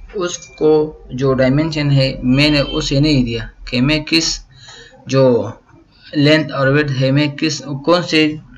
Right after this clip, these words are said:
अ, length और width में rectangle draw करता हूँ। बस मैंने simply आपको rectangle ड्रा किया,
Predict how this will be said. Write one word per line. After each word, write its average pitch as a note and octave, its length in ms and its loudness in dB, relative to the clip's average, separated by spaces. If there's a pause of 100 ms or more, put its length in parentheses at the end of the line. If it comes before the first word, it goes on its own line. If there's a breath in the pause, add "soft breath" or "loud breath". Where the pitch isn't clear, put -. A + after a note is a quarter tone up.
अ, C3 340 4
length D3 260 2
और C3+ 240 2
width D3+ 220 0
में C#3 280 2 (360 loud breath)
rectangle C3 520 0
draw C3+ 140 2
करता C3 320 -2
हूँ। B2+ 180 0
बस C3+ 280 -6
मैंने C#3+ 500 0 (460)
simply D3 480 -2 (400)
आपको C3 480 -2
rectangle C3 720 -2 (680)
ड्रा C#3 240 2
किया, C3+ 360 -2